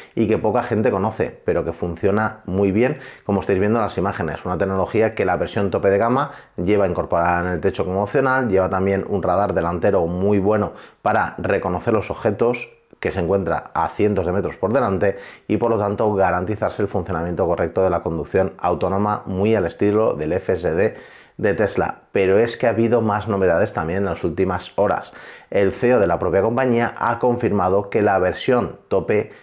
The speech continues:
de gama podrá tener una variación del eje trasero. ¿Qué significa? Que podrá tener eje trasero direccional. Tendrá steering by wire, que significa que no tiene brazo de dirección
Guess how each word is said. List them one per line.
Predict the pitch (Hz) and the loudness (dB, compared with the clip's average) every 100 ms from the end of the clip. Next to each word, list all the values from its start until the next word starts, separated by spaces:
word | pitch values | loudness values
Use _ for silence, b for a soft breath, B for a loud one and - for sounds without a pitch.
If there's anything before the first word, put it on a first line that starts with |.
| B | B
de | - 87 | -2 0
gama | 80 90 110 - | 0 0 -2 0
podrá | 104 101 113 123 | 2 2 2 2
tener | 123 101 104 - - | 0 0 0 -4 0
una | 117 123 123 | 2 4 2
variación | 120 107 101 98 - 110 120 151 B B B B _ _ | 2 2 2 2 2 2 4 2 B B B B _ _
del | 101 107 117 123 - | -2 2 4 2 0
eje | 101 110 - 113 | 0 0 0 -2
trasero. | - 101 - 110 82 - | 0 -2 0 0 0 -2
¿Qué | - 110 | -4 -2
significa? | 113 110 90 80 - - | 0 0 -2 -4 -6 -2
Que | 104 | 0
podrá | 85 95 101 113 | 2 2 2 2
tener | 104 107 123 - | 2 2 0 -2
eje | 104 110 120 | -4 -2 -2
trasero | - - 123 123 | 0 0 2 4
direccional. | 117 104 - 107 98 - B B _ | 4 2 0 0 0 -4 B B _
Tendrá | 107 101 107 113 - - | 0 2 2 2 -2 -4
steering | 202 - 104 95 | -4 0 0 2
by | 165 | 2
wire, | 85 123 147 - | 2 4 2 0
que | 92 | -4
significa | 95 85 101 87 - | -4 -4 -2 -2 -2
que | 95 | -2
no | 101 | 0
tiene | 101 104 92 | 0 0 0
brazo | 85 107 110 | 0 0 2
de | 95 | 2
dirección | 87 87 110 101 - | 2 0 0 0 -4